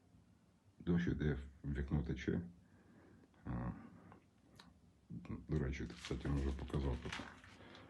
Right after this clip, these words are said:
Оце і душ, і це і, і умивальник. Вода артезіанська, фактично боржомі. Ну, є питання,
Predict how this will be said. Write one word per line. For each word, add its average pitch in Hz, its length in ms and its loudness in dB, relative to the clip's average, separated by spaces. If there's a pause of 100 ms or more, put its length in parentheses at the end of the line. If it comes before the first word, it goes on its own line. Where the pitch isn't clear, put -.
(220)
Оце 73 400 4 (300)
і 80 60 2
душ, 87 320 4 (300)
і 71 60 -2
це - 200 -2
і, 67 220 2 (100)
і 80 100 6
умивальник. 69 640 4 (380)
Вода 92 360 4 (2250)
артезіанська, 85 800 6
фактично - 480 2
боржомі. 67 540 0 (960)
Ну, - 160 2 (100)
є 85 180 8
питання, 53 540 2